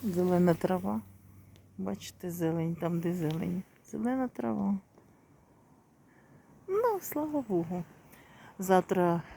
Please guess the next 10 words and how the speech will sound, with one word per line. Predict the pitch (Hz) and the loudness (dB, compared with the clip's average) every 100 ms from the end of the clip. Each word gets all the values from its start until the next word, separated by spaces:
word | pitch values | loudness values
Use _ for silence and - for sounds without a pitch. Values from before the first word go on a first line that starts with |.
| - | -14
у | - | -4
мого | 175 175 185 170 | 0 2 2 0
зятя | 165 156 156 - 160 | 0 -2 -2 -4 -6
день | 165 156 | -2 0
народження. | 160 156 220 240 233 226 233 233 - - - - - - - - - 156 | 0 -2 -6 -8 -4 -2 0 -2 -6 -20 -20 -20 -20 -20 -20 -12 -2 0
Кругла | - 180 165 165 156 | 4 6 6 6 4
дата. | 156 185 226 - 220 - - - - - - - - - - - - - - - - - - - - - - 131 - - - - - - - - - - - | 4 0 -2 -8 -12 -14 -20 -20 -20 -20 -20 -20 -20 -20 -20 -20 -20 -20 -20 -20 -20 -20 -20 -20 -20 -20 -20 -20 -20 -20 -20 -20 -20 -20 -20 -20 -20 -18 -2
Будемо | 185 170 175 170 165 151 156 | 0 2 2 2 2 0 0
готувати | 180 - 156 170 165 - 165 - - - - - - - - - - - - - - - | -2 -4 -8 -6 -8 -8 -12 -12 -20 -20 -20 -20 -20 -20 -20 -20 -20 -20 -20 -20 -20 -20
стіл. | - - 320 | -20 -14 -14